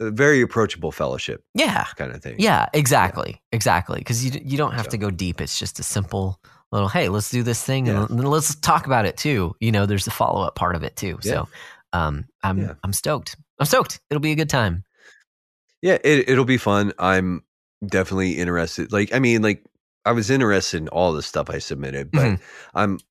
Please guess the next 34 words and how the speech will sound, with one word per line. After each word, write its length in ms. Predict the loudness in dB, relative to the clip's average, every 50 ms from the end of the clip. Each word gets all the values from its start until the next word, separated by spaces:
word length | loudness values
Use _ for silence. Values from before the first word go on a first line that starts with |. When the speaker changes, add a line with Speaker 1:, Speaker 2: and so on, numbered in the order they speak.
| _ -4
Speaker 1:
I'm 200 | -2 0 0 0
looking 280 | 0 0 0 -2 -4
forward 320 | -2 -2 0 0 0 0 -2
to 80 | -2 -2 0 0
actually 400 | 0 -2 -2 -4 -4 -6 -6 -6
sort 240 | -6 -6 -4 -4 -4
of 240 | -4 -6 -8 -10 -6
really, 440 | -6 -4 -4 -4 -6 -6 -8 -10 -12 _ _ _ _ _ _ -10
you 140 | -8 -8 -8
know, 80 | -8 -8
taking 340 | -6 -6 -6 -6 -6 -8
a 60 | -10 -8
crack 440 | -6 -4 -4 -4 -4 -8 -12 -20 _ _ _ _ _ _ _ -14
at, 200 | -12 -12 -12 -14 -14
at 200 | -16 -16 -16 -16
this 160 | -16 -14 -14
stuff. 300 | -14 -14 -14 -16 -16 -10 -6
Speaker 2:
Yeah. 220 | -4 -2 -2 -2 -2
Speaker 1:
So. 160 | -4 -10 -16 _ _ -20 -20 -20 -8 -4
Speaker 2:
Yeah. 160 | -4 -4 -4 -4 -8 -16 _ _ _ _ _ _ _ _ _ _
Speaker 1:
But 120 | 0 2
yeah, 320 | 4 6 6 6 4 2 0 -6 -12 -14 -14 -16 -8 -4
uh, 280 | 0 0 2 2 2 2
I 140 | 2 0 0
think 240 | 2 0 0 0 2
it's, 360 | 0 0 0 -4 -8 -8 -10 -10 _
it's, 340 | -6 -6 -6 -6 -8 -10 -12 -10
you 180 | -6 -6 -4 -2
know, 100 | -2 -2
that 180 | -2 -2 -2
being 160 | -2 -4 -4 -2
said, 340 | -2 -2 -2 -2 -4 -4
we 140 | -6 -4 -2
have, 340 | -2 -2 -2 -2 -6 -12 -20